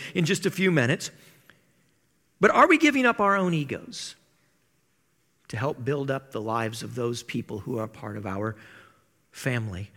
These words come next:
Or do we demand that they somehow prop up our ego? Are we going before the Lord every day in prayer and asking that he might help us put to death those things in our life that are hindering us from becoming the husband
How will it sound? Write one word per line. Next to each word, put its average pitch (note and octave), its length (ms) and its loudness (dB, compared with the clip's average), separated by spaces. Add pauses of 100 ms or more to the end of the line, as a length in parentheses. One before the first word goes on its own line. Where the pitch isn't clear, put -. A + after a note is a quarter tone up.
(340)
Or A2+ 140 -6
do B2 120 -2
we C#4+ 140 2
demand B2 460 0
that A#2+ 240 -12
they A#2 460 -2
somehow A#2+ 420 -6
prop A#2+ 400 -8
up A#2+ 240 -8
our A2+ 320 -10
ego? D2+ 340 -14 (1800)
Are C#3+ 140 6
we F#3+ 120 6
going F3+ 320 4
before D3+ 280 -2
the C#3+ 80 0
Lord C#3 360 -2
every G#2+ 180 -6
day A2 160 0
in A2 100 -6
prayer A#2 360 -2
and G2 80 -4
asking B2 420 -6
that A2 140 -10
he C#3 120 -6
might C3 240 -6
help A2+ 240 -8
us B2 200 -8
put - 260 -10
to C3+ 80 -8
death G#2+ 320 -4 (380)
those C#3 260 0
things B2+ 320 -4
in C3 140 -8
our A2+ 260 -4
life F#2+ 300 -4
that G#2 100 -10
are F#2+ 100 -8
hindering B2 520 -4
us D2 340 -12 (500)
from A#2 220 -6
becoming B2 500 -2
the G#2 100 -4
husband B2 600 -4